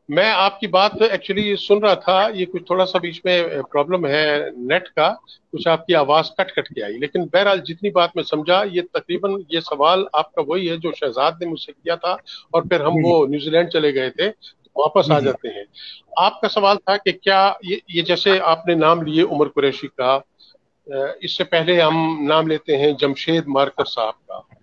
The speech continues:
Speaker 2: वाह, वाह।
Speaker 1: ये, वो
Speaker 2: क्या
Speaker 1: भी pioneer थे पाकिस्तान में
Speaker 2: वाह।
Speaker 1: अंग्रेजी की, अ, कमेंट्री, ठीक है ना? क्वेटा से उनका ताल्लुक था, जमशेद मारकर, एक बड़ी
Speaker 2: हम्म।
Speaker 1: मारूफ पारसी family है, अ, मार्कर्स की वहाँ क्वेटा में, उनसे उनका ताल्लुक था।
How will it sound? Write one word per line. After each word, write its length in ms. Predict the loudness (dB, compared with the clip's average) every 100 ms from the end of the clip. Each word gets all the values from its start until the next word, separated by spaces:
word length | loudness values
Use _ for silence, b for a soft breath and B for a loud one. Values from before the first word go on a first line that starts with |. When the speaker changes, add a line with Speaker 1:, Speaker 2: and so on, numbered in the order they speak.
| _ _ _ _ -14
Speaker 2:
वाह, 120 | -14
वाह। 160 | -14 -8
Speaker 1:
ये, 160 | -6
वो 300 | -6 -8 0
Speaker 2:
क्या 100 | 2
Speaker 1:
भी 300 | 2 0 -4 -10 _
pioneer 360 | 0 2 4 2
थे 320 | 0 2 2
पाकिस्तान 420 | 2 -4 -6 -14 _ -6
में 160 | -2 -2
Speaker 2:
वाह। 160 | -2 -4
Speaker 1:
अंग्रेजी 320 | -4 -4 -6
की, 160 | -6
अ, 80 | -8 _ -14
कमेंट्री, 680 | -12 -10 -4 -2 -2 -4 -14 -16 _ _ _
ठीक 100 | -12 -8
है 60 |
ना? 80 | -8
क्वेटा 320 | -6 -6 -4
से 180 | -6 -6
उनका 180 | -8 -8
ताल्लुक 380 | -8 -8 -6 -8
था, 200 | -8 -8
जमशेद 400 | -8 -14 -16 -18 -14
मारकर, 360 | -14 -12 -14 _ B B _ -14
एक 80 | -6
बड़ी 160 | -2 -2
Speaker 2:
हम्म। 120 | 0
Speaker 1:
मारूफ 420 | 0 0 -2 -6 -4
पारसी 300 | -4 -4 -8
family 400 | -8 -8 -4 -4
है, 140 | -2 -4 -6 B _ _
अ, 40 | -6
मार्कर्स 520 | 0 0 0 -4 -6
की 160 | -10
वहाँ 180 | -10 -10
क्वेटा 300 | -8 -6 -4
में, 220 | -2 -2
उनसे 320 | -4 -6 -6 -8
उनका 180 | -8
ताल्लुक 320 | -8 -8 -8 -8
था। 320 | -4 -2